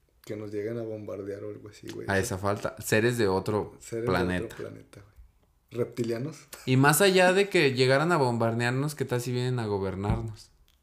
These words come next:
Speaker 1: ¿Eh?
Speaker 2: Ese también es un plano posapocalíptico. Imagínate. Como la de Guerra de los Mundos, ¿te acuerdas de esa película?
Speaker 1: Güey, qué loco. Imagínate que hace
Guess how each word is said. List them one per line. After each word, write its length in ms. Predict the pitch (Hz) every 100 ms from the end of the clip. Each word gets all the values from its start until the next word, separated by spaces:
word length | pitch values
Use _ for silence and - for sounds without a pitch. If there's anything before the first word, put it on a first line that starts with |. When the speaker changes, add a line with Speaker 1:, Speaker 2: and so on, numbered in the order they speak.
| 110
Speaker 1:
¿Eh? 440 | 101 101 151 - _
Speaker 2:
Ese 180 | 135 117
también 320 | 123 131 98
es 140 | 98 107
un 120 | 98 - -
plano 320 | 101 95 90
posapocalíptico. 1160 | 95 - - 85 - 87 120 - - - 101 - _ _ _ _ _ _ _ _
Imagínate. 580 | - 90 95 113 127 180 - _ _ _ _
Como 260 | 120 117
la 120 | 113 110
de 100 | 107
Guerra 280 | 110 117
de 80 | 117
los 160 | 104 95
Mundos, 380 | 101 135 135 127
¿te 60 |
acuerdas 260 | 101 107 117
de 60 | 123
esa 140 | 131
película? 460 | 110 104 - 131 175
Speaker 1:
Güey, 720 | 110 107 110 113 117 113 113
qué 120 | 113
loco. 340 | 113 113 123
Imagínate 520 | 127 120 127 139 143 151
que 300 | 135 127 -
hace 420 | 143 147 180 175